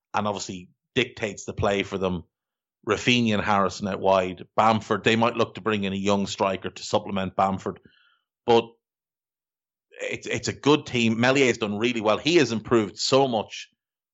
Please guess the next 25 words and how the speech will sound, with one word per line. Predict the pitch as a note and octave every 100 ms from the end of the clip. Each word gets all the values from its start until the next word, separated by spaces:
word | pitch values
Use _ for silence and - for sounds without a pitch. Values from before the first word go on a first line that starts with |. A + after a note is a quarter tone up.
| _
over | A#2 G#2+ G2
the | F#2
season. | - A2 E2+ E2+
From | - G#2
where | A#2+ D#3+
he | D#3+
was | C#3 B2+ A2+ G#2 E2+ - _ _ _ _ _ _ _ _
at | -
the | A2
start | - - C3+ C#3+
of | B2+
the | A2
season | G#2 A2+ G2 G2
to | G2
where | G#2+
he | G#2
is | G2 A2+
now, | G#2
he's | F#2 G2+
a | F2+
completely | A2 G2 A2+ G2+
different | F#2 - F#2+
goalkeeper. | F#2+ F#2+ G#2 F#2+ F#2 - - _ _ _ _ _
And, | G#2+ G#2+ G#2+ _ _ -
and | G#2 F#2+ -